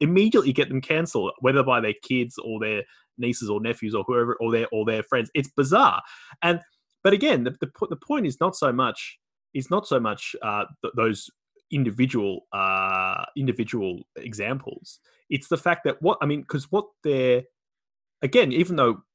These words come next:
what they're saying is, I'm not gonna defend it for a second. It's, it's, it's usually is pretty fucking racist, right?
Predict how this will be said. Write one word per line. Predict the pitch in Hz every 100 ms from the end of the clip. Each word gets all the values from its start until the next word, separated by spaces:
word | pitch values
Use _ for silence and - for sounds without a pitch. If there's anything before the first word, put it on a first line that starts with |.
| _
what | 131
they're | 120 -
saying | 143 113
is, | 101 -
I'm | 139 -
not | 131
gonna | 131
defend | - - 117
it | -
for | 113
a |
second. | - 185 98
It's, | 92 - -
it's, | 120 - -
it's | 107 - - -
usually | 131 131 139 139 139
is | 208 233 _ _ _ _ _ _ -
pretty | 120
fucking | 107 127 123
racist, | 127 233 - - - _ _ _ _ -
right? | 92